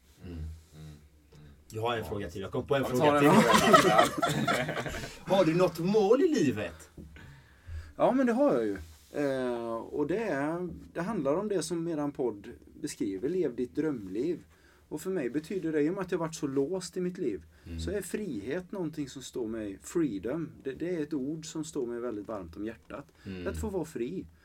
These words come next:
Speaker 3: Att få uppleva människor, ha trevliga stunder tillsammans. Eh, världens bästa jobb där jag får vara med människor hela dagarna.
Speaker 1: Mm.
Speaker 3: Kollegorna är fantastiska.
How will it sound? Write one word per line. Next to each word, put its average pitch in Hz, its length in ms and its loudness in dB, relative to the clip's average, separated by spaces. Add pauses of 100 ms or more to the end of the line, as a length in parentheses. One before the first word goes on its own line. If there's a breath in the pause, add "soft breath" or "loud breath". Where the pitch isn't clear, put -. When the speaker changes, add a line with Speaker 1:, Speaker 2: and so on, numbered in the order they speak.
(440 soft breath)
Speaker 3:
Att 180 140 -6
få 160 180 -2
uppleva 131 540 -2
människor, 143 600 -2
ha 151 140 -6
trevliga 127 380 -6
stunder 120 420 -4
tillsammans. 120 960 -10 (500 soft breath)
Eh, 127 340 -2 (280)
världens 151 320 0
bästa 143 240 -6
jobb 127 340 -2
där 147 80 0
jag 143 140 0
får 147 120 -6
vara 139 180 -2
med 131 120 -4
människor 127 460 -4
hela 123 220 -4
dagarna. 98 500 -6
Speaker 1:
Mm. 123 120 -10
Speaker 3:
Kollegorna 127 680 -2
är 135 40 -8
fantastiska. - 1040 -12